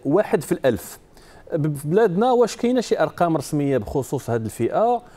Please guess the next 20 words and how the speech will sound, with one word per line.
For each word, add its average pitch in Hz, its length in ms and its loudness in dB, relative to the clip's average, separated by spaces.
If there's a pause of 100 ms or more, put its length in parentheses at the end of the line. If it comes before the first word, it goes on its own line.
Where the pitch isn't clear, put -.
(340)
واليوم 202 720 4
أستاذ 127 760 0
نجيب 143 340 0
واش 147 160 0
استطاع 143 580 -2
العلم 147 420 0
الحديث 120 520 -2
فك - 240 -4
الشفرة - 400 -2
ديال 180 220 2
هاد 123 400 2 (400)
المرض 147 480 2
هذا 127 360 2
وشنو 180 400 0
هي 185 80 4
الأسباب 160 500 0
ربما 147 320 0
اللي 151 140 0
كتأدي 98 520 -2
ليه؟ 78 160 -6